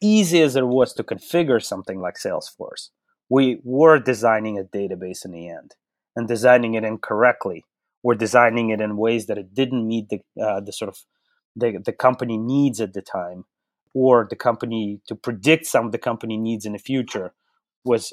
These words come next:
really a nucleus that would hold everything together. So I've probably spent good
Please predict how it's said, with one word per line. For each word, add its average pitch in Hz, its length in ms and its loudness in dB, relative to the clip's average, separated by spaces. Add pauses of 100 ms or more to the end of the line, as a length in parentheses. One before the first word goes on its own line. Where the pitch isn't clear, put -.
really 127 320 2
a 113 40 2
nucleus 117 540 -2
that 110 80 -2
would 101 120 -6
hold 104 280 -2
everything 98 400 -4
together. 95 400 -6
So 101 200 -4
I've - 180 -4
probably 139 400 4
spent 110 360 -2
good 107 220 -2